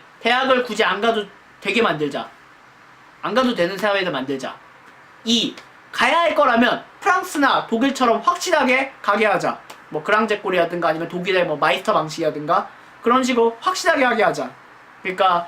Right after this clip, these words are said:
입학은 쉽게 졸업은 어렵게 이런 방식일 거예요. 분명히 이런 어젠다가 있을 거예요. 그게 어-,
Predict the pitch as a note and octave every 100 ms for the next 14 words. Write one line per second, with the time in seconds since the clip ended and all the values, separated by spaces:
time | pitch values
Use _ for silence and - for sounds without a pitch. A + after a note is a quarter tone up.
0 | - A#3+ C#4+ D4+ C#4+ - A#3+ - G#3 G3+
1 | E3 D#3+ D#3 D#3+ D3+ F#3+ D#3+ D3+ C3+ A#2+
2 | A#2+ A2+ A2 - - - - - - -
3 | B3 C#4 C4+ G#3+ A3 G#3+ F#3 F3+ A3 G#3+
4 | E3+ D3 E3 - B2+ G#2+ - - - -
5 | - - - - - B3+ - -